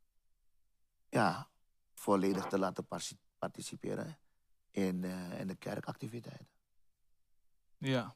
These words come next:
Speaker 2: meer een, echt, echt, eh, de mensen betrekken bij de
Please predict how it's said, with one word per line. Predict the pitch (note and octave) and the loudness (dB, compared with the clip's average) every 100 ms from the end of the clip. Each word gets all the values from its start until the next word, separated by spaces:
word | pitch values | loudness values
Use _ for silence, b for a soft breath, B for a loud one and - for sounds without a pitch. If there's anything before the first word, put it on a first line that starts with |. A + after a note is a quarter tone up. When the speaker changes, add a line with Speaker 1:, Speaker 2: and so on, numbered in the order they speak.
| - | -4
Speaker 2:
meer | C3+ B2+ | 2 2
een, | A2+ C3 - - _ _ | 0 -6 -10 -20 _ _
echt, | B2+ - - | -4 -4 -6
echt, | - C3+ - | -6 -6 -2
eh, | B2+ B2 A#2+ A#2 _ _ _ _ _ _ B B | 0 2 2 -2 _ _ _ _ _ _ B B
de | |
mensen | C3 C#3+ A#2+ | 2 4 4
betrekken | C3 B2+ C3 B2+ B2 | 0 4 4 4 4
bij | A#2+ B2 | 4 4
de | A#2+ | 4